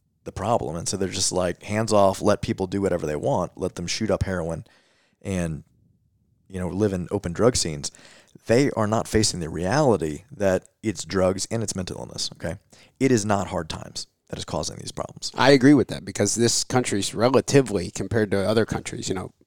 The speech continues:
Speaker 2: even the poorest person here at least has some opportunity to survive.
Speaker 1: Well, the re-, I mean, the research backs that up. And I mean, I know a lot of people w-, wanna say, "Oh, well, it's just, it's just people having hard times and you're being unmer-," no, it's unmerciful to allow a person to live under a bridge with open sores on their body.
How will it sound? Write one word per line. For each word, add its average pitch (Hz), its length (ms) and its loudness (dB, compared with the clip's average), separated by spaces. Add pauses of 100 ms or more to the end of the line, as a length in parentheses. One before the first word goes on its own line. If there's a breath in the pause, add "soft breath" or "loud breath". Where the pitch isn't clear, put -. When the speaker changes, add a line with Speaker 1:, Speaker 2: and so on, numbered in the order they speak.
(320 soft breath)
Speaker 2:
even 107 200 0
the 104 80 4
poorest 104 320 2
person 101 260 0
here 107 140 2
at 92 80 0
least 104 200 -2
has 95 120 -4
some 117 320 6
opportunity - 560 -4
to - 120 -12
survive. - 520 -8 (200)
Speaker 1:
Well, 190 120 8
the 143 60 6
re-, 185 180 4
I 139 100 4
mean, 123 180 2
the 117 80 2
research 127 380 2
backs 104 220 2
that 87 160 -2
up. - 280 -2
And - 80 -8
I 101 40 -4
mean, 107 120 0
I 110 80 2
know 127 140 2
a 135 40 2
lot 120 180 6
of 117 40 -4
people 101 360 0
w-, 90 220 -4
wanna 107 200 2
say, 101 240 4
"Oh, 135 220 4
well, 120 180 6
it's 113 100 2
just, - 280 2 (220 loud breath)
it's - 80 -4
just - 200 4
people 139 220 8
having 123 180 2
hard 120 160 2
times 120 280 4
and 110 80 -2
you're 110 100 2
being 117 220 4
unmer-," 107 300 2
no, 90 220 2
it's 131 240 2
unmerciful 135 640 4
to 98 140 0
allow 101 200 0
a - 40 -4
person 107 300 0
to 90 40 0
live 101 160 4
under 95 220 0
a - 60 -2
bridge 92 640 4 (280 loud breath)
with - 160 -2
open 110 260 2
sores 120 360 6
on 98 80 2
their 87 140 -2
body. 90 420 -2